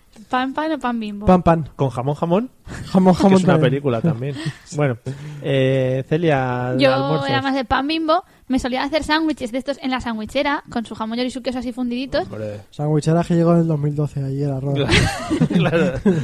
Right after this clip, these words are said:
Speaker 3: está entrando
Speaker 1: Y
Speaker 3: ahora,
Speaker 1: luego
Speaker 3: ¿eh?
Speaker 1: los domingos siempre en mi casa se, se cenaba pizza y los lunes por la mañana nos
Speaker 3: Ojo.
Speaker 1: llevábamos los trozos de pizza que habían sobrado del almuerzo. Entonces yo tenía cola detrás de mí en el patio para comerse los bordes que yo me dejaba.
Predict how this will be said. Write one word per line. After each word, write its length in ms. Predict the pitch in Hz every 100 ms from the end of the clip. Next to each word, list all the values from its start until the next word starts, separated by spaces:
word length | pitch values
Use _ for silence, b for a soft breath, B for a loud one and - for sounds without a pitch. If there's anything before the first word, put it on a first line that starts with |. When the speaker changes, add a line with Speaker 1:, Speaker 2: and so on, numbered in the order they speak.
| 101
Speaker 3:
está 220 | 143 143
entrando 360 | 143 156 131 123 311
Speaker 1:
Y 40 |
Speaker 3:
ahora, 120 | 302
Speaker 1:
luego 220 | 285 277
Speaker 3:
¿eh? 60 | 320
Speaker 1:
los 140 | 302
domingos 500 | 277 269 330 330 403 - b
siempre 280 | 285 277
en 40 | 285
mi 80 | 277
casa 260 | 277 277
se, 120 | 247
se 180 | 240 233
cenaba 280 | 220 214 285
pizza 360 | 311 302 302 339
y 120 | 320 277
los 240 | 254 247
lunes 260 | 262 277 285
por 100 | 302
la 120 | 302
mañana 420 | 302 320 311 359 - b b
nos 120 | 269
Speaker 3:
Ojo. 60 | 254
Speaker 1:
llevábamos 540 | 254 240 262 285 302 277
los 220 | 262 226
trozos 320 | 262 277 302
de 120 | 285
pizza 260 | 233 254 269
que 80 | 254
habían 200 | 240 240
sobrado 260 | 240 226
del 80 | 233
almuerzo. 340 | 202 196 196 - B
Entonces 220 | 262 320
yo 80 | 359
tenía 280 | 370 359 277 -
cola 260 | 320 320
detrás 300 | 240 220 269 285
de 120 | 294
mí 300 | 285 285 277 -
en 80 |
el 120 | 240 233
patio 300 | 285 285 320
para 180 | 262
comerse 380 | 247 269 285 320
los 180 | 285 254
bordes 380 | 240 285 294 349
que 80 | 269
yo 80 | 233
me 80 | 240
dejaba. 400 | 233 214 202